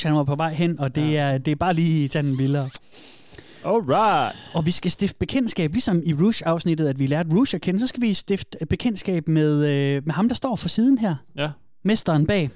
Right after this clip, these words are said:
Speaker 2: Ja, okay.
Speaker 1: Og det er, øh, er mister Larry Solomon, kalder han sig.
Speaker 3: Larry Sol-, jeg skulle lige så sige, det var
Speaker 2: Larry
Speaker 3: ellers et
Speaker 2: Solomon.
Speaker 3: ret bibelsk, øh,
Speaker 1: Ja.
Speaker 3: lydende navn også, men, øh
Speaker 1: Han hedder ikke rigtig Larry Solomon. Han
Speaker 3: Okay.
Speaker 1: fortæller ikke, hvad han rigtig hedder.
Speaker 3: Okay.
Speaker 2: Okay.
Speaker 1: Han kalder sig enten The Biblicist eller Larry Solomon.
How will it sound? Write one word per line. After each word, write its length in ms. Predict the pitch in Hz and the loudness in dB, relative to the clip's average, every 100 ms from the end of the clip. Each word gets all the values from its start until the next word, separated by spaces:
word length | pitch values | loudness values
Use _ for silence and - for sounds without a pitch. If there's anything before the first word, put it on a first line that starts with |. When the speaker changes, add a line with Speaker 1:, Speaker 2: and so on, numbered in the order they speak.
| - - - | -12 -16 -4
Speaker 2:
Ja, 260 | 147 160 160 - | -2 -2 -6 -10
okay. 260 | 165 160 156 - - - - - - | -8 -8 -8 -16 -20 -20 -20 -14 -10
Speaker 1:
Og 120 | - | -2
det 140 | 202 175 | -2 0
er, 240 | 170 156 | 2 2
øh, 120 | 143 131 131 | 2 2 0
er 100 | 139 | 0
mister 280 | 143 160 175 | 0 2 2
Larry 320 | 151 160 202 | 2 4 2
Solomon, 680 | 196 - 196 214 220 127 104 - - - - - | 2 0 2 4 4 2 -4 -14 -20 -20 -12 -6
kalder 200 | 170 180 | 0 0
han 200 | 165 113 | 0 -4
sig. 140 | 104 - - - - 120 | -8 -12 -16 -20 -20 -8
Speaker 3:
Larry 220 | 117 117 | -4 -4
Sol-, 240 | - 135 | -4 -2
jeg 100 | 127 | -2
skulle 80 | 160 | -2
lige 40 | 147 | -2
så 80 | |
sige, 120 | 135 143 | 0 0
det 80 | |
var 20 | 131 | 0
Speaker 2:
Larry 40 | |
Speaker 3:
ellers 120 | 147 156 | 0 0
et 40 | 120 | -2
Speaker 2:
Solomon. 140 | 117 | -2
Speaker 3:
ret 80 | 139 - | -2 -2
bibelsk, 400 | 143 110 98 107 | -4 -4 -6 -4
øh, 180 | 110 | -4
Speaker 1:
Ja. 60 | 95 | -2
Speaker 3:
lydende 180 | 120 123 | -2 0
navn 240 | 123 113 | 0 -2
også, 240 | 107 104 110 | -2 -4 -4
men, 140 | 101 | -4
øh 80 | 98 | -4
Speaker 1:
Han 160 | 98 147 | -2 0
hedder 160 | 165 | 2
ikke 140 | 175 160 | 0 -2
rigtig 200 | - 120 | -4 -6
Larry 180 | 110 | -6
Solomon. 420 | 107 113 113 233 113 | -6 -6 -4 -4 -2
Han 80 | |
Speaker 3:
Okay. 100 | 104 | -2
Speaker 1:
fortæller 280 | 104 - 160 | -2 -2 -2
ikke, 100 | 135 | -4
hvad 80 | 120 | -4
han 240 | 117 110 113 | -4 -4 -6
rigtig 240 | 131 - 120 | -10 -8 -6
hedder. 160 | 110 123 | -4 -2
Speaker 3:
Okay. 440 | 117 107 165 185 | -2 -4 -6 -8
Speaker 2:
Okay. 180 | - 175 160 | -6 -8 -4
Speaker 1:
Han 140 | 175 | -4
kalder 200 | 160 180 | 0 0
sig 120 | 156 180 | 2 2
enten 280 | 240 233 160 | 2 4 2
The 60 | |
Biblicist 560 | 151 240 202 - 185 - | 0 0 0 0 -2 -2
eller 200 | 160 180 | 0 0
Larry 240 | 143 135 131 | 0 0 0
Solomon. 520 | - 131 143 131 107 | 0 0 0 -2 -6